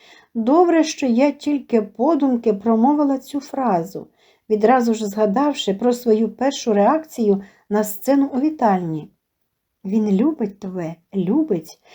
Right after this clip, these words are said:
бо інакше не обрав би за дружину. Повір, я знаю свою дитину, запевняю, бачачи недовіру в заплаканих очах.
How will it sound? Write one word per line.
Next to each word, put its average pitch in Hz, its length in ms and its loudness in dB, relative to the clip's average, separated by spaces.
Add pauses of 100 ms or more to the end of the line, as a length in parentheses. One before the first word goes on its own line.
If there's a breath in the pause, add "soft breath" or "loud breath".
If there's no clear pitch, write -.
(180 loud breath)
бо 262 140 4
інакше 311 480 4
не 294 200 4
обрав 285 480 0
би 294 80 -2
за 247 120 0
дружину. 254 720 0 (420)
Повір, 233 640 0 (320 soft breath)
я 226 100 2
знаю 220 300 4
свою 269 320 -2
дитину, 294 640 2 (260 loud breath)
запевняю, 220 840 2
бачачи 240 540 0
недовіру 214 560 2
в 196 80 -2
заплаканих 196 680 -4
очах. 202 380 -8